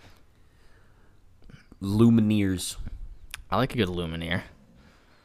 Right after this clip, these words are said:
Speaker 2: Uh, keeping it low key.
Speaker 1: Liquid I Vs.
Speaker 2: Licorice.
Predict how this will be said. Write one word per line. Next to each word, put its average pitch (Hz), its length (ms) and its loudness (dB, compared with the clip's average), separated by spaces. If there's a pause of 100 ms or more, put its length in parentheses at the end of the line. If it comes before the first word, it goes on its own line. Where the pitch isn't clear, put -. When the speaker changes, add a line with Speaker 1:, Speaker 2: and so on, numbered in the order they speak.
(2000)
Speaker 2:
Uh, 87 440 4 (1200)
keeping 123 300 4
it 98 100 0
low 104 260 6
key. 85 540 0 (3500)
Speaker 1:
Liquid 107 1300 0
I 101 240 4
Vs. 82 640 -4 (280)
Speaker 2:
Licorice. - 680 0